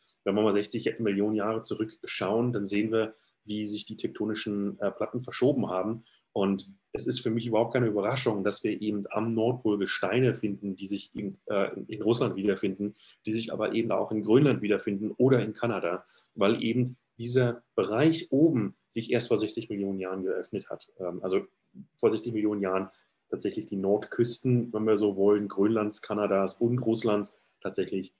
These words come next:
ähm, eine Küste gebildet haben. Ähm, das ist eine schwierige Kiste, das ist aber Geopolitik, da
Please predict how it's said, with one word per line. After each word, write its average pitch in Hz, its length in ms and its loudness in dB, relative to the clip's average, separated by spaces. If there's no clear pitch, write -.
ähm, 90 340 -4
eine 90 220 -4
Küste 90 300 -8
gebildet 95 400 0
haben. 82 260 -6
Ähm, 98 580 0
das 113 140 0
ist 135 60 0
eine 120 120 4
schwierige 131 400 2
Kiste, 151 400 2
das 110 140 0
ist 110 100 -4
aber 101 180 2
Geopolitik, 127 680 2
da 104 360 -8